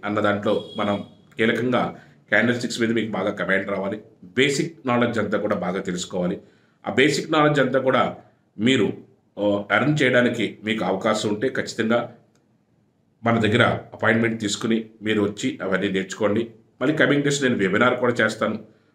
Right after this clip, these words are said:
ఆ వెబినార్లో కూడా small part, మీకు అవసరమైనటువంటి part అంతా కూడా చెప్తాను. దాంట్లో కూడా మీరు ఏదైతే, ఆ, focused on candles మీద చేస్తున్నానో,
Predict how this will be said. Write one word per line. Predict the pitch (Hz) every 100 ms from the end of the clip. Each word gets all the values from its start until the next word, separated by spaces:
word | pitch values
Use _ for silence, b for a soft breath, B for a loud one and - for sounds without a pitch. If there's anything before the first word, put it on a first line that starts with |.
| b
ఆ | 95
వెబినార్లో | 98 98 120 120 117
కూడా | 117 117 120 - -
small | - - 110 104
part, | 104 101 101
మీకు | 101 101
అవసరమైనటువంటి | 95 101 101 98 101 98 98
part | 98 90 90
అంతా | 90
కూడా | 90 98 -
చెప్తాను. | - 98 87 90 b b b b b -
దాంట్లో | 120 131 156
కూడా | 151 139 95 - -
మీరు | 120 113
ఏదైతే, | 110 113 117 87 73 - _ _ _ _ _ _ _ -
ఆ, | 92 101 -
focused | - 131 131 151 - 139
on | -
candles | 113 117 -
మీద | 113 -
చేస్తున్నానో, | 95 - 98 90